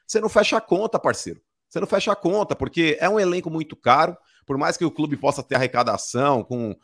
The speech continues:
com televisão, com bilheteria e tudo mais, mas o que ajuda a pagar a conta e ajuda bastante, Benja, são, por exemplo,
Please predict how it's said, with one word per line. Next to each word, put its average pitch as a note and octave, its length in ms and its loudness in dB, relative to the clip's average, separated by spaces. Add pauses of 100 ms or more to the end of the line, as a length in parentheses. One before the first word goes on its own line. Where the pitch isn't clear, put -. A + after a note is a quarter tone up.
(220)
com B2 100 -8
televisão, A#2 960 0
com G#2+ 140 -10
bilheteria B2 560 -4
e - 40 -4
tudo G#2+ 220 -6
mais, C#3 380 -2 (220)
mas E3 200 0
o - 40 -12
que - 100 -2
ajuda F#3 240 2
a - 20 0
pagar E3+ 300 0
a B2+ 40 2
conta F3 400 -2
e D3 40 2
ajuda E3 260 0
bastante, D#3 640 2
Benja, G2+ 320 -6 (300)
são, A#3+ 680 0
por G3 160 -2
exemplo, D3+ 320 -2